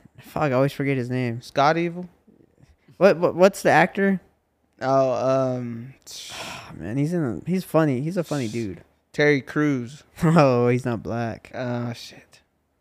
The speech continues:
Speaker 2: I'm just thinking about
Speaker 1: I think he made Family Guy or
Speaker 2: I was thinking
Speaker 1: something
Speaker 2: of
Speaker 1: like
Speaker 2: Doctor
Speaker 1: that.
Speaker 2: Evil, so I was
Speaker 1: Seth
Speaker 2: thinking
Speaker 1: Green?
Speaker 2: bald.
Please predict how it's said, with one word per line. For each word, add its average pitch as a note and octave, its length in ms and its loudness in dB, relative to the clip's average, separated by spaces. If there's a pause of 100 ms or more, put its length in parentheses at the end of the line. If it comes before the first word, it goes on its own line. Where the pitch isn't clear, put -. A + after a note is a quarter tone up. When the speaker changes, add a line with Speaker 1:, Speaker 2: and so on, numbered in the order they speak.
(560)
Speaker 2:
I'm C3 60 -18
just B2 120 -14
thinking C3+ 160 -2
about A#2+ 160 -6
Speaker 1:
I C#3 80 4
think G#3+ 160 4
he G#3 80 6
made G3 220 4
Family D3+ 320 4
Guy A2+ 200 4
or A2+ 40 2
Speaker 2:
I - 40 2
was C#3 80 2
thinking C3 180 4
Speaker 1:
something G#2 120 0
Speaker 2:
of A2 60 2
Speaker 1:
like D3 140 8
Speaker 2:
Doctor D3 120 -6
Speaker 1:
that. C#3 60 0
Speaker 2:
Evil, B2+ 180 -2
so C3 120 -10
I - 20 -4
was B2 80 -8
Speaker 1:
Seth D#3 160 6
Speaker 2:
thinking B2 80 -6
Speaker 1:
Green? F3 300 2
Speaker 2:
bald. C3+ 280 -10